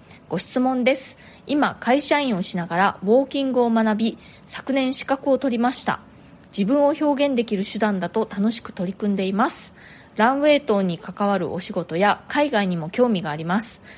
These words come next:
ニューヨークでウォーキング関係の学びの場やお仕事について、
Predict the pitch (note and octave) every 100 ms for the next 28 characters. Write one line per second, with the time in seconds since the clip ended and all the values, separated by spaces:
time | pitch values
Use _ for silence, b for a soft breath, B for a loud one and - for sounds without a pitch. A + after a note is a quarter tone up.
0 | B B - A#3+ D4+ D#4 D4 F#3+ D#3+ A3+
1 | C4+ C#4 C#4 C4+ C#4+ B3+ C4 G3 E3+ D#3
2 | - D#3+ E3+ G3 G3 F#3 F3 G3 F#3 -
3 | G#3 C4+ C4 F3+ D#3 - F3 - D#3